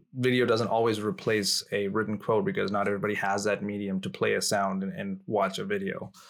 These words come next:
But it is, I, I would say, whenever we can get a, a video testimonial, it can spin off a lot of things. You can take that video testimonial and convert it to a quote.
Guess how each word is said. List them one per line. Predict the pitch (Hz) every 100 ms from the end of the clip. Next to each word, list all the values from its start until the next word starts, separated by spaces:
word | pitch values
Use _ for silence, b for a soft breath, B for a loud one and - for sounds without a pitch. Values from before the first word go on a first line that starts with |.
| B B 101
But | 104 98 98 - _ _ _
it | 123 113 120
is, | 131 123 110 -
I, | - 107
I | -
would | 110 110
say, | - 107
whenever | 107 107 107 107
we | 104
can | - 110 107 104
get | 101 95 95 - -
a, | 110
a | 101 101 107 104
video | 101 104 101
testimonial, | 107 101 101 98 95 92 90 - -
it | 135 131
can | 123 104
spin | - 117 110
off | 101 104
a |
lot | 95 92
of | 90
things. | - - 160
You |
can | 175 139
take | 117 117
that | 113 104
video | 104 101 104 110
testimonial | 110 107 120 113 117 117
and | 110 95
convert | 107 101 101
it | 101
to | - 90
a |
quote. | - - -